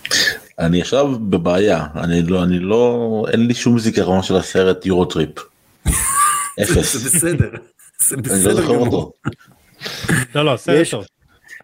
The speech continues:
Speaker 2: יש שם,
Speaker 1: משהו.
Speaker 2: אה, אה, זוג אחים שמתמזמז אחד עם השני, אה,
Speaker 1: אוקיי.
Speaker 2: מ-, מלא הקאות ושלשולים וכאלה.
Speaker 1: אוקיי.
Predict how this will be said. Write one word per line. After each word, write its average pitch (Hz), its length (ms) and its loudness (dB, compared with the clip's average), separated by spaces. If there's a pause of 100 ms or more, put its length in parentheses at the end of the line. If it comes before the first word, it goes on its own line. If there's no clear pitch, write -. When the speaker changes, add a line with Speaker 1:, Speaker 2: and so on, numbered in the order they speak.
Speaker 2:
יש 151 220 2
שם, 170 160 2
Speaker 1:
משהו. 143 480 0
Speaker 2:
אה, 120 480 2 (720)
אה, 107 180 4
זוג 127 320 2
אחים 139 260 0
שמתמזמז 127 1000 0
אחד 156 220 -4
עם 160 120 -2
השני, 160 540 0 (340)
אה, 101 340 2
Speaker 1:
אוקיי. 98 300 2
Speaker 2:
מ-, - 40 -2 (380)
מלא 110 320 0
הקאות 135 760 0
ושלשולים 101 880 2
וכאלה. 107 500 2 (960)
Speaker 1:
אוקיי. 98 160 -4